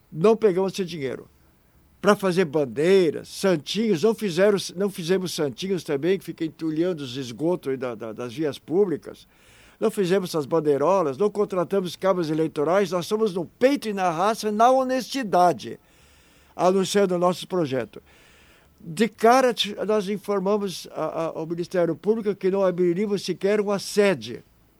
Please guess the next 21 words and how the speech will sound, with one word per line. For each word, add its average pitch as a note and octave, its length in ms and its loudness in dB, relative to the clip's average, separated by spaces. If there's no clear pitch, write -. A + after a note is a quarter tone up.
pra F3 240 0
evitar F#3+ 540 0
aglomeramentos. E3+ 1300 -2
Nós F3 480 2
vamos, D#3+ 440 0
sim, B2+ 280 -8
trabalhar C#3+ 640 -2
na, C3+ 160 -6
no, B2+ 280 -10
no A#2+ 160 -10
nosso B2 300 -10
governo, B2 580 -4
é, D3 640 -4
de D#3+ 120 -2
forma F3+ 500 0
maior F3+ 580 2
ainda F#3 240 0
pra F#3 140 -6
recuperar E3+ 580 -4
o D#3+ 60 -4
atrasado. B2+ 680 -8